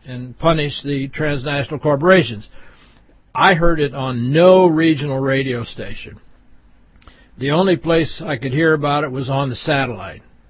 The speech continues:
So that's the way it goes. Uh, and when I talked to some people who were actually business people and talked to them about this and that bill, they couldn't believe it. "What do you mean? The Republicans are fighting this?"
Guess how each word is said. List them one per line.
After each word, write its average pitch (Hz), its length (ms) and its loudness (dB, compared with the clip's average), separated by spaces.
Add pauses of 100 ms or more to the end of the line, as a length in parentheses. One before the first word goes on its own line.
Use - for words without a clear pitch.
(120)
So 107 300 -10
that's 139 320 -8
the 139 100 -10
way 135 180 -4
it 135 100 -10
goes. 165 380 -2 (480)
Uh, 123 760 -8
and 143 220 -2
when 147 160 2
I 131 240 0 (420)
talked 156 340 -2
to 131 440 -6 (100)
some 120 480 -10 (1040)
people 151 380 -4
who 139 120 -4
were 123 180 -4
actually 156 360 -2
business 202 420 -2
people 131 460 -8 (380)
and 131 200 -6
talked 208 300 0
to 165 80 0
them 139 160 -4
about 127 360 -6
this 151 260 -4
and 131 120 -6
that 120 260 -8
bill, 190 260 2
they 147 120 -2
couldn't 156 280 -2
believe 175 340 0
it. 101 140 -14 (920)
"What 175 120 -2
do 185 80 2
you 226 80 0
mean? 208 340 -2
The 120 80 -10
Republicans 160 800 -2
are 127 120 -4
fighting 190 480 -4
this?" 247 380 -2